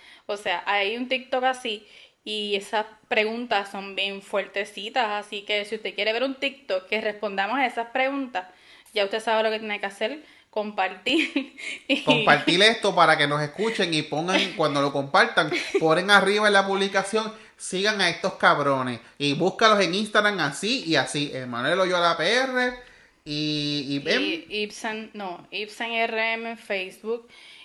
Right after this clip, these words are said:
Speaker 1: en
Speaker 2: Instagram,
Speaker 1: Instagram,
Speaker 2: bien.
Speaker 1: I B E M, este, ¿qué más? En Twitter, Ibsen la Happy Girl. ¿Tú estás en Twitter cómo?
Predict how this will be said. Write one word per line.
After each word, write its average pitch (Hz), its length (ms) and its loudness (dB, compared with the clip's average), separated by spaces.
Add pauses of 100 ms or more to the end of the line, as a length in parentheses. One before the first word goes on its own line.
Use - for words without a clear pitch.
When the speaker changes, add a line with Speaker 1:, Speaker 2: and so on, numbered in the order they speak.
Speaker 1:
en 214 300 -2
Speaker 2:
Instagram, 196 300 -4
Speaker 1:
Instagram, 220 460 0
Speaker 2:
bien. 226 160 -10
Speaker 1:
I 220 380 -4
B 202 540 -2
E 196 440 -2
M, 196 460 -6 (380)
este, 196 1300 -2
¿qué 208 100 0
más? 196 200 -2
En 196 180 -6
Twitter, 240 340 2
Ibsen 220 380 0
la 220 160 0
Happy 214 200 -4
Girl. 277 360 0
¿Tú 240 80 -4
estás 226 240 -4
en 220 140 -6
Twitter 220 260 -2
cómo? 247 320 -4